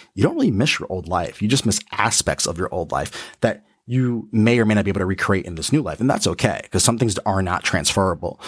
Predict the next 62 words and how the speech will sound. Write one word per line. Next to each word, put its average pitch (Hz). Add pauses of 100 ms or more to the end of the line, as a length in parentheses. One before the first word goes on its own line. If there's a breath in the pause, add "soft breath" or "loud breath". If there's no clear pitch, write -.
(140 loud breath)
<laughs> -
Some 135
minutes, 110
if 104
you're 107
old 104
enough, 101 (380 loud breath)
don't 117
roll 101
over, 98
if 87
you -
know 104
what 92
I'm 92
talking 117
about. - (300 loud breath)
So 160
it 139
doesn't, 147
you 107
know 101
what 101
I -
mean? 120 (400 loud breath)
So 139
you're 127
like, 107
"All 127
right, 110
cool." 120 (760 loud breath)
So -
now 147
I'm, 143
I'm 123
looking 123
at 113
it -
holistically. 104
It 98
took -
me 98
a -
hard 98
minute. 98
Even 127
to 107
this 92
day, 95
while 90
I'm 92
recording 90
this, 85
I'm 92
like, 87
"Ugh, 107
some 117
days 98
are 87
better 92
than 87
others." 80